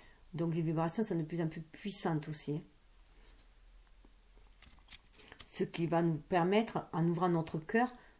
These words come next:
de nous connecter à notre mission. Voilà, avoir le fondement de notre vie, notre, quelle est notre mission. Et de définir nos nouveaux objectifs, en fait. Vous avez besoin de nouveaux objectifs, votre mental se bat contre votre âme et a éveillé votre ego.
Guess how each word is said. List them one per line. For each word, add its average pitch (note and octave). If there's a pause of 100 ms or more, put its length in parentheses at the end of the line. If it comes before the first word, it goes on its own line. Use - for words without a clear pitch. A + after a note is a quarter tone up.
(120)
de E3+
nous F3
connecter G3+
à F#3+
notre G3
mission. F#3+ (160)
Voilà, E3
avoir E3+
le E3
fondement G#3
de F#3
notre D#3+
vie, A3+
notre, F3
quelle F#3+
est F#3+
notre F#3
mission. F#3+ (1400)
Et F3+
de D#3
définir F3
nos E3+
nouveaux G3
objectifs, F3+
en D3
fait. C#3+ (1400)
Vous E3+
avez F#3+
besoin G#3
de F3
nouveaux F#3
objectifs, F3
votre F3
mental F3
se -
bat F#3
contre D#3+
votre D3+
âme G#3+
et D#3+
a D#3+
éveillé E3+
votre D#3
ego. G3